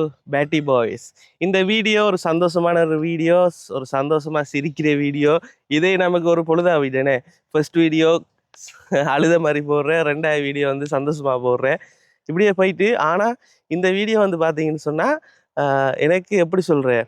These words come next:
ஒரு, ஒரு பூமரம் ஒன்று இருக்கு. அந்த பூமரம், ஆஹ், வாடி போய், சூரியன் ஒளிப்பட்டு அந்த பூமரம் வாடி போய், ஆஹ்,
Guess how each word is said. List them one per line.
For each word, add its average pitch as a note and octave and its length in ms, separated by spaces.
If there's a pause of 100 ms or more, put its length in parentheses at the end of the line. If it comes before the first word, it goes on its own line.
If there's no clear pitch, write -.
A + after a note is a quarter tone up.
(400)
ஒரு, C#3 180 (240)
ஒரு D3 160
பூமரம் F#3+ 480
ஒன்று D3 180
இருக்கு. A#2 220 (220)
அந்த C3 240
பூமரம், E3+ 580 (520)
ஆஹ், C3 760 (240)
வாடி F#3 360
போய், C#3 240 (240)
சூரியன் E3+ 460
ஒளிப்பட்டு D3+ 580
அந்த C#3+ 180
பூமரம் C#3 480
வாடி B2+ 340
போய், B2 280 (540)
ஆஹ், D3+ 500